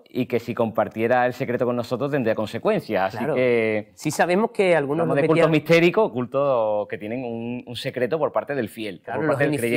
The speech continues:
Speaker 2: iniciáticos los metían bajo tierra en unas ga-, eh, galerías, creo que... Bueno, galerías, en un, en un cuartucho a oscuras, luego le daban con, con luz, mucho
Speaker 1: Sí.
Speaker 2: ruido, en unas ceremonias un
Speaker 1: Tiene que
Speaker 2: tanto
Speaker 1: mueres,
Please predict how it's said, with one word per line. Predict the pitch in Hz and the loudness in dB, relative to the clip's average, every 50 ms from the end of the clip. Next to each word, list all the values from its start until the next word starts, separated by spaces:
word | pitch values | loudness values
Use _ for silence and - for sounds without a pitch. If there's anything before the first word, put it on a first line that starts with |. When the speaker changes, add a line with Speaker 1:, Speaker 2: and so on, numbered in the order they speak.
| 139 147 | 2 2
Speaker 2:
iniciáticos | 147 - 185 180 202 202 | 0 0 0 0 2 2
los | 208 190 143 | 2 2 2
metían | 151 160 139 143 151 156 156 151 | 0 0 0 0 -2 -4 -2 -2
bajo | 147 143 120 147 139 | -2 -2 -2 -4 -8
tierra | 131 135 147 170 175 196 | -2 0 2 2 2 2
en | 180 143 | -2 -2
unas | 135 135 135 127 | -4 -6 -6 -6
ga-, | 131 139 131 120 | -6 -6 -6 -6
eh, | 123 123 120 120 110 110 113 | -6 -8 -8 -10 -14 -14 -8
galerías, | 117 120 117 110 98 113 131 143 139 131 - | -4 -4 -2 -2 -2 -2 0 0 -2 -2 -4
creo | - 127 127 113 | -6 -8 -6 -4
que... | 117 113 110 110 - | -4 -4 -4 -6 -6
Bueno, | 113 131 123 104 | -6 -4 -4 -2
galerías, | 101 104 101 117 127 120 101 98 | -2 -2 0 2 2 2 2 2
en | 101 | -2
un, | 107 110 113 113 113 117 - _ _ _ _ _ _ _ _ _ _ _ _ - | -6 -10 -10 -12 -14 -16 -20 _ _ _ _ _ _ _ _ _ _ _ _ -8
en | 117 117 120 120 | -8 -6 -4 -4
un | 123 123 123 120 113 | -4 -4 -4 -6 -2
cuartucho | - 135 120 110 - 135 139 - - 160 | -2 -2 -2 -2 -4 -6 -6 -2 -2 -4
a | 139 | -4
oscuras, | - - - 165 180 190 185 185 160 165 160 143 | -4 -6 -2 2 2 4 4 4 4 2 2 2
luego | 147 160 143 147 | 0 0 0 0
le | 143 139 | 0 0
daban | 139 143 143 139 135 | -2 -2 -2 -4 -6
con, | 131 - 107 139 139 135 135 127 | -8 -10 -10 -10 -10 -10 -10 -6
con | - 131 131 127 120 117 | -4 -2 -2 0 -2 0
luz, | 127 165 196 196 180 180 156 151 | 2 4 4 4 4 4 2 0
mucho | 147 151 - - 170 139 | -4 -4 -2 -2 -2 -2
Speaker 1:
Sí. | 117 | -2
Speaker 2:
ruido, | 123 117 123 165 196 196 175 143 143 143 139 139 | -4 -2 -2 -2 0 0 -2 -2 -2 -2 -4 -4
en | 143 | -6
unas | 143 139 - - | -8 -10 -12 -12
ceremonias | - 156 143 139 151 156 156 147 139 | -12 -10 -8 -8 -6 -6 -6 -6 -8
un | 151 151 135 | -8 -8 -8
Speaker 1:
Tiene | - 147 110 110 | -6 -6 -6 -6
que | 107 - | -6 -6
Speaker 2:
tanto | 143 139 139 | -8 -8 -6
Speaker 1:
mueres, | 104 110 117 139 156 - - - - - | -4 0 0 2 2 2 0 -2 -4 -12